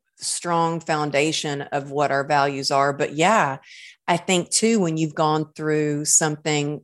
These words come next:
like mold poisoning and you've really, you know, been on this pursuit of just to feel better physically, well, in every way, I'm sure it affects everything. I know for me, because I, I was diagnosed with,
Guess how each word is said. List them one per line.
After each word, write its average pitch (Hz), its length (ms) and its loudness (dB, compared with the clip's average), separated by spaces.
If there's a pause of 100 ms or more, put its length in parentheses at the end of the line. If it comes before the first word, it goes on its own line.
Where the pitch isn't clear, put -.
(100)
like 135 320 -2 (480)
mold 160 520 0
poisoning 143 800 -2
and 147 240 -4
you've 147 220 -4
really, 165 840 2
you 165 140 -2
know, 143 240 0
been 165 300 0
on 156 160 0
this 143 180 -2
pursuit - 600 0
of 147 180 -6
just - 320 -2
to 151 80 -8 (140)
feel 170 240 2
better 143 580 -2 (640)
physically, 180 720 2
well, 156 220 4
in 135 120 -4
every 156 320 -2
way, 151 280 2
I'm 135 100 -2
sure 139 300 -4
it 135 60 -6
affects 147 460 -2 (300)
everything. 151 640 -2 (340)
I 185 140 2
know 190 160 4
for 170 160 -4
me, 160 260 2
because 147 320 -2
I, 143 200 2 (100)
I 143 240 4
was 139 240 0
diagnosed 143 760 0
with, 143 320 -2